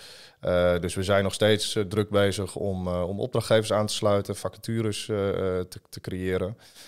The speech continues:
Ehm, en ja, op die manier kunnen we dan nog meer, eh, nog meer mensen helpen.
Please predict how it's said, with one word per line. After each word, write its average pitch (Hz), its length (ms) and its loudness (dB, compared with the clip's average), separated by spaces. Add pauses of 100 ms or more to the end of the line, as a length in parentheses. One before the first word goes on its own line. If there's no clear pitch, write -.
(240)
Ehm, 85 680 -2 (720)
en 90 500 -2
ja, 101 180 2
op 87 100 0
die 107 100 -4
manier 92 220 -2
kunnen 98 200 -2
we 95 60 0
dan 95 140 0
nog 101 180 -2
meer, 98 340 0
eh, 95 180 0
nog 98 180 -4
meer 101 100 -4
mensen 95 300 -2
helpen. 95 440 0